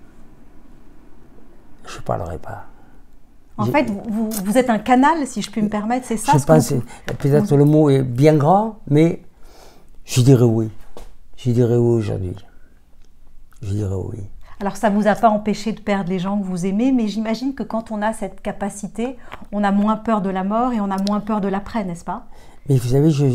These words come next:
Speaker 1: euh, je sous-, souscris totalement à ce que vous dites, mais je suis toujours dans l'affect. Parce que je partage la détresse comme les rires des gens. Lorsqu'ils perdent, euh,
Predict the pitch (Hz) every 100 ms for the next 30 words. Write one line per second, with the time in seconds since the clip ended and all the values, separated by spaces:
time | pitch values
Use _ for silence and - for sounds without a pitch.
0 | - 131 123 113 - - - - - -
1 | - - - - - - - - - -
2 | - - - - - - - - - -
3 | - - 104 113 135 - - - 147 -
4 | 151 143 165 180 165 147 139 - 127 120
5 | 160 185 - - - - 139 123 135 -
6 | 139 135 - 180 139 147 175 - - -
7 | 131 127 127 - 131 - - - - -
8 | - - - - - - 127 143 131 120
9 | 139 160 - 160 147 113 - 123 120 123
10 | 143 139 160 180 - - - - - 143
11 | 135 131 123 147 160 147 135 120 123 123
12 | - - - - - - - - 131 127
13 | - 135 117 101 165 156 139 127 120 101
14 | 98